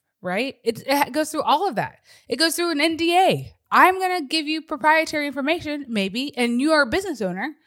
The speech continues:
so you're gonna be telling me proprietary business information. I've got a thing in there that I'm signing to protect me and to protect you.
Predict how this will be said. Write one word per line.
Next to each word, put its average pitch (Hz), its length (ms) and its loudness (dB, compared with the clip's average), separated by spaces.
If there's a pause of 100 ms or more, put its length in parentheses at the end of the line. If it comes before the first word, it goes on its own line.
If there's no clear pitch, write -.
(200)
so 240 100 -2
you're 294 160 2
gonna 339 140 0
be 294 100 -4
telling 392 320 -2
me 220 160 -2
proprietary 202 600 0
business 180 300 -10
information. 175 580 -10 (300)
I've 370 160 -4
got 370 140 2
a - 20 0
thing 339 200 -2
in 311 80 -2
there 302 180 -2
that 294 180 -4
I'm 339 220 2
signing 233 480 -4 (220)
to 233 80 -10
protect 247 260 2
me 247 480 -4
and 370 240 0
to 320 80 -8
protect 262 380 -4
you. 392 380 -2